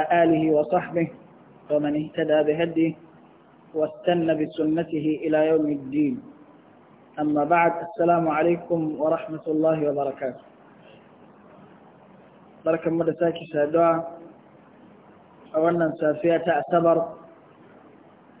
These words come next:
ishirin da bakwai ga watan Ramadan, shekara na dubu ɗaya da ɗari hudu da arba'in bayan hijira Annabi sallallahu alaihi wa sallam, wanda ya daidai da ɗaya ga watan shida, shekara na dubu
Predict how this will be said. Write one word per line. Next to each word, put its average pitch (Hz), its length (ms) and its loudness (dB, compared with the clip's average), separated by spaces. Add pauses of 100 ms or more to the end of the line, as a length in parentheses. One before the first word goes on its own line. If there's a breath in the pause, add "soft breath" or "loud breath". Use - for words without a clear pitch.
(400)
ishirin 170 360 -2
da 165 140 2
bakwai 165 480 2
ga 160 120 -2
watan 165 280 2
Ramadan, 156 680 0 (100)
shekara 160 400 0
na 156 80 -2
dubu 156 400 -4
ɗaya 165 560 4
da 147 80 -8
ɗari 143 320 -6
hudu 170 240 -6
da 156 160 -2
arba'in 143 400 -6
bayan 160 240 -2
hijira 156 240 -2
Annabi 147 320 -6
sallallahu 147 560 -2
alaihi 147 340 -2
wa 147 220 -6
sallam, 190 400 4 (1160)
wanda 170 260 6
ya 165 160 6
daidai 170 340 4
da 156 140 0
ɗaya 170 360 2 (840)
ga 151 80 0
watan 160 320 2
shida, 160 560 0 (720)
shekara 165 400 2
na 156 160 0
dubu 156 320 0